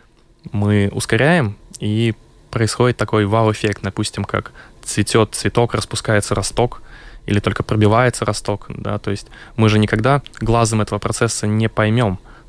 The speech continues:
поскольку он идёт очень медленно, и ускорив, мы можем это вот передать, то, что недоступно нам или доступно только в воображении. Ну, также замедленной съёмкой тоже, как там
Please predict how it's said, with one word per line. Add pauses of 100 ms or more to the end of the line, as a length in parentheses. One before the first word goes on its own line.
поскольку
он (160)
идёт
очень
медленно, (720)
и
ускорив,
мы
можем
это
вот (100)
передать, (200)
то,
что
недоступно (280)
нам
или
доступно
только
в
воображении. (800)
Ну,
также
замедленной
съёмкой
тоже,
как
там